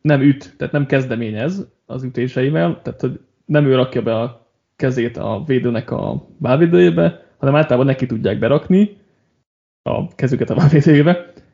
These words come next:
mert, mert egyszerűen nem elég agresszív a kezével, és ez egy kevésbé tanítható tulajdonság szerintem, és emiatt ugye nem ő kontroll általában. Ellenben, ezt javítandó,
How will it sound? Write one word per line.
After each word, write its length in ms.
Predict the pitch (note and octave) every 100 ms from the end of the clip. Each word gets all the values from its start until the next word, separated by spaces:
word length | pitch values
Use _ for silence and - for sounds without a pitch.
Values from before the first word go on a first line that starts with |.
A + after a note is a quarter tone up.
| _ _
mert, 800 | F3 C3 B2+ B2 B2+ - _ _ _ _ _ _ _
mert 200 | C#3 C#3+
egyszerűen 240 | - D3+
nem 120 | D#3+ C#3+
elég 160 | B2+
agresszív 400 | C3 A#2+ - B2
a 60 | A2
kezével, 540 | A#2+ C#3+ F3+ G3 A#2+
és 360 | - D#3+ - - _ _ _ _ _ _ _ _
ez 460 | - G2 D#3+ D#3 - _ _
egy 220 | F3+ D#3
kevésbé 520 | - E3 D3+ C#3 C3+
tanítható 520 | C3+ B2+ C3+ C3 B2+
tulajdonság 500 | B2+ C3+ B2 B2+ B2+
szerintem, 680 | - A#2+ C3 C#3+ G3+ G#3+ G#3+ _ _ _ _ _ _ _
és 400 | - C3 - - -
emiatt 340 | D3 C#3+ C#3
ugye 100 | C3+
nem 160 | C#3 B2+
ő 300 | B2+ - -
kontroll 380 | - C3 A#2+ G2
általában. 560 | F#2 C2 - G1+ G#1 - _ _ _ _ _
Ellenben, 680 | - D#3 A2 A2+ D#3 A3 - -
ezt 220 | D3+ -
javítandó, 640 | B2+ G2 G#2 C3 D#3+ D#3